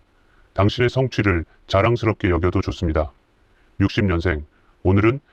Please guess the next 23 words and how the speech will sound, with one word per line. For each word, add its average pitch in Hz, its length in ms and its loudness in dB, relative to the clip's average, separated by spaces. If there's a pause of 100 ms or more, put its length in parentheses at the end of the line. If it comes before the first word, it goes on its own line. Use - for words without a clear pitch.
(140)
주변의 110 460 2
유혹에 110 320 4
흔들리지 113 480 0
않도록 87 400 0 (120)
주의가 87 320 0
필요합니다. 85 560 -2 (760)
계획에 127 300 2
없던 110 320 0
일에 92 160 2
휘말리면 92 600 0 (260)
중요한 117 380 4
기회를 98 340 2
놓칠 90 260 0
수 - 120 -4
있으니 82 340 -2 (480)
본인의 110 340 4
목표에 95 380 0
집중하고 90 640 -2
외부의 92 380 2
영향을 92 380 0
최소화하는 120 540 0
것이 90 300 -4
중요합니다. 82 580 -2